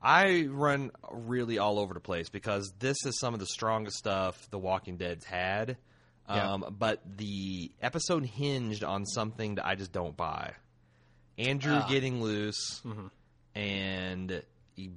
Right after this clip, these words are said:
Speaker 1: and infiltrating his prison and the number of zombies that he brings with him really strained
Speaker 2: <laughs>
Speaker 1: my suspension of disbelief.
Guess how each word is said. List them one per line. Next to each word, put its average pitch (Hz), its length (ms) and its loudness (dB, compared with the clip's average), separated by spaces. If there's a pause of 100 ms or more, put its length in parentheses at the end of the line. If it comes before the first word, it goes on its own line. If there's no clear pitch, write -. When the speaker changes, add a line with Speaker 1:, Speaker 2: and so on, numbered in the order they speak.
(140)
Speaker 1:
and 101 200 -4
infiltrating 127 460 -2
his 123 120 -6
prison 101 760 -2
and 90 340 -4
the 92 120 -4
number 113 360 -2
of 104 80 -2
zombies 104 520 0
that 87 160 -4
he 95 120 -6
brings 95 360 -4
with 95 180 -4
him 78 480 -8 (460)
really 107 420 0
strained 101 560 -2
Speaker 2:
<laughs> - 0 -
Speaker 1:
my 87 360 -2
suspension 95 500 -8
of 87 60 -8
disbelief. 87 680 -6